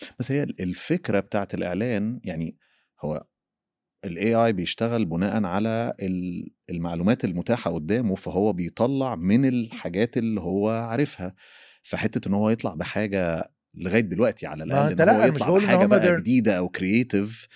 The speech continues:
Speaker 1: هيطلع من ضمن الحاجات اللي هو
Speaker 2: أنا مش
Speaker 1: بيشوفها،
Speaker 2: بقول
Speaker 1: لكن
Speaker 2: هو
Speaker 1: ككري-،
Speaker 2: ال إيه آي فكر في الفكرة.
Speaker 1: أوكي.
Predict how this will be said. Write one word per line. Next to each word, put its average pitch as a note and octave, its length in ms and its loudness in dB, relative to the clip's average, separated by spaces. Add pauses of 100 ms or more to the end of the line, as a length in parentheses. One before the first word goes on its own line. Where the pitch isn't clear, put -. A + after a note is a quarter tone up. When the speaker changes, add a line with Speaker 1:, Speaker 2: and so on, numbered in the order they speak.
(800)
Speaker 1:
هيطلع A#2+ 540 2
من G2 280 4
ضمن C3+ 220 4
الحاجات A#2 380 -2
اللي A2+ 140 2
هو C3 140 4
Speaker 2:
أنا C3 80 6
مش C#3+ 60 6
Speaker 1:
بيشوفها، D3 200 4
Speaker 2:
بقول E3+ 140 8
Speaker 1:
لكن E3+ 100 6
Speaker 2:
هو F#3+ 80 8
Speaker 1:
ككري-، F#3+ 240 8
Speaker 2:
ال - 40 4
إيه F#3 260 4
آي F#3+ 100 4
فكر - 480 0
في - 100 -12
الفكرة. A2 480 -8
Speaker 1:
أوكي. F#2+ 320 -4